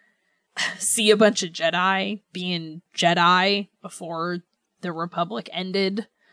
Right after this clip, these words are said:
Um, so that's definitely cool. Um, and just kind of the wide range. There are cool lightsabers.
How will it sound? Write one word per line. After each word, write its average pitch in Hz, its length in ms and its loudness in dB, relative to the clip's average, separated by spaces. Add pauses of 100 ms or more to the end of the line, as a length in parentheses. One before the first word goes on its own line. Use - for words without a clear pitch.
(500)
Um, 170 640 -4 (220)
so - 200 0
that's 247 340 6
definitely 156 520 -6
cool. 65 560 -10 (640)
Um, - 480 -20 (160)
and 185 180 0
just 185 160 -2
kind 220 200 4
of 202 100 -2
the 196 100 2
wide 175 440 4
range. 175 520 -2
There 143 220 -10
are 123 160 -12
cool 139 420 -4
lightsabers. 185 1600 2